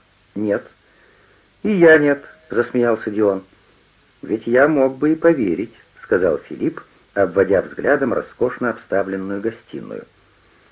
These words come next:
«Это все Элизабет», ответил Дион. «Она удивительно умеет покупать то, что вскоре входит в моду».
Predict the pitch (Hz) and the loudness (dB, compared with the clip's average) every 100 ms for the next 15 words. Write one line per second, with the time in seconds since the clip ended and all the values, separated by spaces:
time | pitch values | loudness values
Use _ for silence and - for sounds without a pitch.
0 | _ _ - 190 190 131 - 143 135 113 | _ _ -8 -4 0 0 4 4 6 4
1 | 95 82 92 90 - - _ _ _ - | 0 2 0 0 -6 -20 _ _ _ -8
2 | 87 95 - 82 85 76 62 - _ - | -4 -2 -2 -4 -2 -2 -4 -8 _ -20
3 | - - _ _ - 104 165 175 208 233 | -20 -20 _ _ -4 2 4 6 4 2
4 | 214 202 190 190 185 180 160 151 139 131 | 2 2 4 4 2 2 0 0 2 2
5 | 113 - 196 196 - 113 - - 180 170 | 2 2 0 0 -2 -2 -4 -2 2 0
6 | - 160 147 127 110 123 98 55 50 | 0 0 0 -2 -4 -2 -2 -2 -8